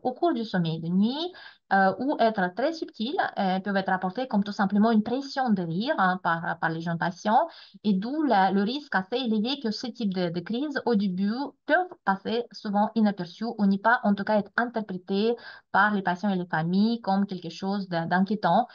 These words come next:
ou même quelque chose lié à une éventuelle épilepsie. Euh, les diagnostics différentiels, hein, qui sont souvent faits, c'est, c'est soit le réflux, euh, œsophagien, sur les jeunes enfants, soit autre chose.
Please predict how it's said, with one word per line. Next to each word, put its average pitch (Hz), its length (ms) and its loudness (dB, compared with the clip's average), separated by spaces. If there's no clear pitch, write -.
ou 185 60 0
même 196 200 4
quelque 202 200 -6
chose 220 220 -6
lié 190 340 0
à 208 120 4
une 185 120 0
éventuelle 175 400 -4
épilepsie. 202 540 -4
Euh, 180 120 2
les 190 120 4
diagnostics 202 520 2
différentiels, 190 720 0
hein, 170 180 0
qui 170 180 -10
sont 170 200 -8
souvent 170 420 -4
faits, 254 400 2
c'est, 175 240 -4
c'est 175 160 -4
soit 180 280 0
le 170 100 -2
réflux, 202 540 -2
euh, 170 320 -2
œsophagien, 170 640 -2
sur 180 160 -8
les 160 140 -6
jeunes 160 260 -4
enfants, 185 480 2
soit 180 420 2
autre 240 280 0
chose. 214 360 -4